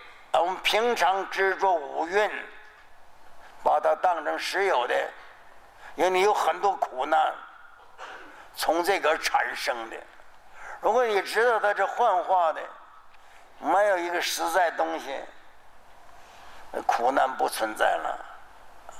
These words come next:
这个东西就是使你迷了你的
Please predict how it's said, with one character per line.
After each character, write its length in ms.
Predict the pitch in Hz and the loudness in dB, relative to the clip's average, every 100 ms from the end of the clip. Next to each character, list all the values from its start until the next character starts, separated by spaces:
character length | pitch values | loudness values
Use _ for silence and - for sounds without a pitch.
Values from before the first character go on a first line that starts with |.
| - - - - - | -16 -16 -16 -10 0
这 180 | 220 | 2
个 100 | 240 | 4
东 240 | 202 196 170 | 2 0 0
西 220 | 147 131 - - - | -2 -4 -8 -16 -4
就 160 | 175 | 0
是 240 | 156 160 - - - - - - - - | 2 2 0 -8 -16 -18 -18 -18 -10 -2
使 320 | - 180 214 | 2 4 4
你 180 | 190 170 | 4 2
迷 420 | 160 165 202 269 | 2 2 4 4
了 260 | 240 214 185 | 4 4 2
你 160 | 180 | -4
的 160 | 175 | -6